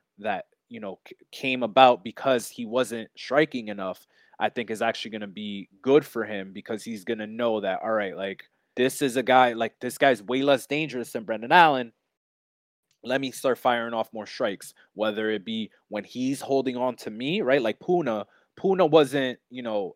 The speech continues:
like, decided to, like, just hold some positions or, like, try to counter grapple where maybe, like, Malkoun will be able to get to certain positions where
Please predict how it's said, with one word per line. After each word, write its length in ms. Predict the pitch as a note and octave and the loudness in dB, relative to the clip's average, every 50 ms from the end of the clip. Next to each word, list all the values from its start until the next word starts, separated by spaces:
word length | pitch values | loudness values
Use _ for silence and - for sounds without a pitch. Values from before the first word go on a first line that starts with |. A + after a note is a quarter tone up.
| _ _ | _ _
like, 320 | - A#2+ A#2+ A2+ - _ - | -8 -6 -4 -4 -6 _ -8
decided 480 | - A#2+ - - C#3 C3+ B2+ C3 B2+ - | -8 -6 0 2 4 4 4 2 0 -4
to, 100 | - B2 | -4 -4
like, 200 | A2+ A2+ G#2+ - | -4 -4 -4 -4
just 300 | - A#2 A2 - - - _ _ _ _ | -6 -6 -6 -6 -10 -16 _ _ _ _
hold 440 | _ - - D3 D3 C#3 B2+ A2 - | _ 2 6 8 8 8 6 4 -2
some 200 | - - A2+ G#2 | -6 -8 -8 -8
positions 560 | - A#2 G#2 G#2 G#2+ - - - G2 F2+ - | -10 -10 -8 -8 -8 -8 -8 -12 -14 -14 -12
or, 60 | G2+ G2 | -8 -6
like, 260 | G2 G2+ F#2+ - _ _ - _ _ | -4 -4 -4 -6 _ _ -20 _ _
try 140 | - B2+ A#2+ | 0 2 2
to 80 | A#2 A#2 | 2 4
counter 260 | - - C3+ B2 B2 | 4 2 2 2 2
grapple 340 | G#2+ A2+ G#2+ F#2+ - G2+ F#2+ | 0 0 0 0 -2 -4 -6
where 140 | G2 G2+ | -4 -4
maybe, 260 | G2+ A2 A2+ A2 A2+ A#2 | -4 -4 -6 -4 -2 -2
like, 260 | A2 A2 G#2+ - _ _ _ _ _ G2+ | 0 0 -2 -2 _ _ _ _ _ -2
Malkoun 460 | A2 A2 A2 - - F3 E3+ E3 D3+ | 0 0 0 0 0 2 2 2 2
will 100 | C3 B2 | -2 -4
be 240 | A2 G2 B2 B2 A#2+ | -4 -6 -4 -2 0
able 240 | A#2 A#2 A2 A#2 A2+ | 0 0 0 -2 -4
to 160 | - - A2+ | -4 -6 -10
get 260 | G#2 G2 A#2+ A#2 G#2+ - | -6 -2 -2 -2 -2 -4
to 120 | - A#2 | -8 -10
certain 380 | - - - A#2+ A#2+ F#2 A2+ G#2+ | -10 -8 -6 -6 -6 -6 -8 -10
positions 560 | - - A2 G2+ B2+ A#2+ - - A2+ G#2 F#2+ G2 | -10 -10 -6 -4 -6 -6 -6 -8 -12 -14 -10 -6
where 300 | G2+ G#2 G2+ G2+ F#2+ | -2 -2 0 0 -2